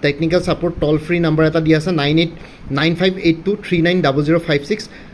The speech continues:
ৰাতিপুৱা দহটা বজাৰ পৰা পাঁচটা বজালৈকে ৱৰ্কিং ডেজত আপোনালোকে ইয়ে-, এইটো, এইটো নাম্বাৰত কণ্টেক্ট কৰিব পাৰে। চ' ষ্টেট লেভেল ৰিক্ৰুটমেণ্ট কমিশ্যন ছেক্ৰেটেৰীৰ ফালৰ পৰা আহিছে, ক্লাছ থ্ৰী পষ্ট, আছাম এডমিনিষ্ট্ৰেটিভ ষ্টাফ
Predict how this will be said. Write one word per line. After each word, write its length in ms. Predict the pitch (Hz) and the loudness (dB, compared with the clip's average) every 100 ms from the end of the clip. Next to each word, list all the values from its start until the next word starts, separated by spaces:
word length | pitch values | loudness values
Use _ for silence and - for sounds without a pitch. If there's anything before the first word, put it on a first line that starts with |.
| - | -4
ৰাতিপুৱা 320 | 131 135 147 | -2 0 0
দহটা 320 | 151 143 - | 2 0 0
বজাৰ 180 | 156 156 | 0 2
পৰা 100 | 160 | 0
পাঁচটা 300 | 175 139 - | 0 -4 -2
বজালৈকে 280 | 147 151 151 | -2 0 0
ৱৰ্কিং 360 | 175 135 131 151 | 2 2 2 0
ডেজত 260 | 147 139 202 | 0 0 -4
আপোনালোকে 400 | 127 135 135 190 | -6 -4 -4 -2
ইয়ে-, 640 | 214 - - - 131 127 120 | -6 -8 -18 -12 -8 -8 -6
এইটো, 220 | 143 139 - | -4 -4 -6
এইটো 240 | 139 147 | -6 0
নাম্বাৰত 300 | 156 131 165 190 | 0 2 0 -2
কণ্টেক্ট 300 | 131 120 123 | -4 -4 -2
কৰিব 140 | 123 | -2
পাৰে। 180 | 113 107 | -2 -6
চ' 260 | 104 151 139 | -6 -4 -2
ষ্টেট 240 | - 165 | -2 0
লেভেল 180 | 165 170 | 2 2
ৰিক্ৰুটমেণ্ট 460 | 156 151 156 170 170 | 0 -2 -2 -2 0
কমিশ্যন 320 | 160 160 185 | 0 0 -2
ছেক্ৰেটেৰীৰ 480 | 185 - 160 160 160 | -4 -2 -2 0 0
ফালৰ 200 | 165 151 | 0 0
পৰা 140 | 160 | 2
আহিছে, 260 | 147 143 226 - - - | 0 -2 -6 -8 -16 -4
ক্লাছ 240 | 135 135 | -2 -2
থ্ৰী 120 | - 156 | -2 -2
পষ্ট, 180 | 170 180 - | -2 -4 -8
আছাম 340 | 123 156 160 139 | -6 -2 -2 -2
এডমিনিষ্ট্ৰেটিভ 540 | 131 139 151 151 160 | -4 -4 -2 -4 -4
ষ্টাফ 260 | 151 - | -4 -4